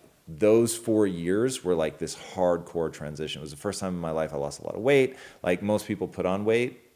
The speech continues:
I lost, like, thirty-five pounds my freshman year. It was crazy. I came home and my mom was like, "You look sick." It was like, but I was like,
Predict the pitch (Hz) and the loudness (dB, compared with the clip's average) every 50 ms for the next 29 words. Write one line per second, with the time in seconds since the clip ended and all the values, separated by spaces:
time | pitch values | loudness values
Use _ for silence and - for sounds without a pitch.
0 | _ _ _ 90 95 92 95 92 92 90 - 87 82 - - 104 98 95 90 85 | _ _ _ 2 4 4 6 4 4 2 0 -4 -6 -6 -4 -2 -2 -2 -2 -2
1 | - 82 80 76 - 78 76 76 76 - - 73 - - 73 71 - 73 73 73 | -2 -2 -2 -2 -4 -6 -8 -8 -10 -12 -14 -14 -10 -10 -10 -10 -10 -12 -14 -14
2 | 69 - - - - _ - - - - - 82 82 85 80 - 62 - - - | -14 -14 -16 -18 -18 _ -20 -20 -20 -12 -8 -6 -6 -6 -6 -8 -12 -14 -16 -20
3 | - - _ - 85 - - 90 85 87 92 92 90 85 82 76 76 82 85 87 | -20 -10 _ -6 -6 -4 -4 -4 -4 -2 -2 -2 -2 -4 -4 -6 -6 -6 -6 -4
4 | 92 98 98 92 104 113 143 180 202 208 208 160 143 - - - 196 208 190 151 | -4 -4 -2 -2 -2 -2 -2 -2 2 4 6 4 4 4 0 2 6 8 10 10
5 | 151 - - - - - - - - - 95 - - 123 127 127 113 120 120 107 | 10 8 6 2 -4 -10 -12 -12 -10 -8 -4 2 4 6 6 6 8 10 10 10
6 | 101 92 - - - 90 113 104 95 113 123 127 120 98 127 95 90 | 10 6 2 -6 2 4 4 6 8 8 8 8 8 6 6 4 4